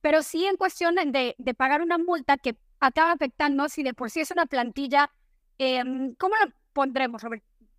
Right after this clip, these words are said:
Descuidada, no por falta de talento, sino que en realidad cuando, cuando tienen un buen jugador, económicamente prefieren venderlo antes de mantenerlo y seguir reforzando la plantilla.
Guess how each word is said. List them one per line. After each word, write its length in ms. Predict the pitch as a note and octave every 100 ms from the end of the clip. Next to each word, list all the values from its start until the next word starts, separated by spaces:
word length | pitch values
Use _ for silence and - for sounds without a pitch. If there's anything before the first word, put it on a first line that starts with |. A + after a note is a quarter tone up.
| _
Descuidada, 880 | _ G3+ C#4+ - - D#4 C4+ E4 F4
no 260 | D#4 C#4 F4
por 200 | - G#4+
falta 260 | F4+ E4 F4+
de 120 | D4+
talento, 420 | C#4 D4 D4 A#3
sino 300 | - C4 B3
que 80 | C4+
en 60 |
realidad 340 | C4 C4 B3+ C#4+
cuando, 480 | - C#4 C4 C4 B3
cuando 240 | - C4 B3
tienen 280 | D#4+ D#4 D#4+
un 80 |
buen 140 | D#4 D#4
jugador, 500 | E4+ D4+ C4 D4 F#4
económicamente 760 | C#4 C4+ C4+ C#4+ C4+ B3+ C#4
prefieren 400 | B3+ A#3 C#4 C#4+
venderlo 480 | C4+ C4+ D4+ D4 D#4+ - _ -
antes 260 | C#4 D4
de 80 | C4+
mantenerlo 500 | C4 B3 B3 C4+ D4+
y 80 | C#4+
seguir 240 | B3 B3
reforzando 440 | C4 B3 - B3+ B3
la 120 | A3+
plantilla. 540 | A3 G#3 A#3+ G#3+ -